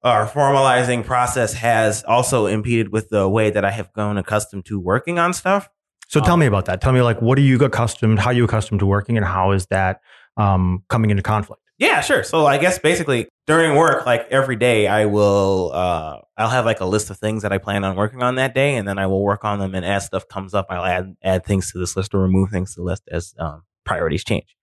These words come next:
Speaker 2: Mm-hmm.
Speaker 1: Um, and so, um, what has changed with it now is, like, we need to plan out what we're planning on working on for two weeks, the whole sprint.
Speaker 2: Yep.
Speaker 1: Um, instead of,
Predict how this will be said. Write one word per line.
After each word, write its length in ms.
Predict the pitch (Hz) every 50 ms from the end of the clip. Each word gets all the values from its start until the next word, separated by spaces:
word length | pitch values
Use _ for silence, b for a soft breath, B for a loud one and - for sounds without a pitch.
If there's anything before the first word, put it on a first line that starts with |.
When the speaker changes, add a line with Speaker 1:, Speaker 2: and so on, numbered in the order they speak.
| _ _ -
Speaker 2:
Mm-hmm. 460 | 104 110 165 - _ _ _ 92 95
Speaker 1:
Um, 240 | 95 92 87 87 -
and 200 | - 101 98 95
so, 500 | - - 107 101 95 95 92 92 85 -
um, 280 | - 92 92 90 90 101
what 240 | 101 104 110 107 107
has 320 | - - 117 120 120 101 -
changed 380 | - 131 127 123 120 110 101
with 160 | 107 104 -
it 80 | 104 85
now 240 | 110 113 117 113 104
is, 100 | 98 95
like, 180 | 101 95 95 - -
we 100 | 98 98
need 220 | 101 101 98 92 _
to 120 | - 92 - -
plan 400 | - - 98 101 101 101 101 95
out 360 | 82 95 95 95 92 90 - _ _ _ _ _ _ _ _
what 220 | 104 107 101 85
we're 100 | 85 104
planning 300 | - 120 113 107 101 98
on 100 | 98 95
working 280 | 98 101 98 - 98 95
on 120 | 95 95 - _
for 220 | - 95 90 87 - _ _ _ _ _ _ _ _
two 180 | - - 120 113
weeks, 340 | 104 113 131 170 - - -
the 140 | 98 101
whole 180 | - - 113 98
sprint. 340 | - - - 113 90 90 -
Speaker 2:
Yep. 160 | 107 123 - _ _ _ _ _ _ _
Speaker 1:
Um, 240 | - 98 95 90 80
instead 600 | 71 104 104 101 - - - 123 123 117 110 104
of, 420 | 92 98 98 98 95 90 87 -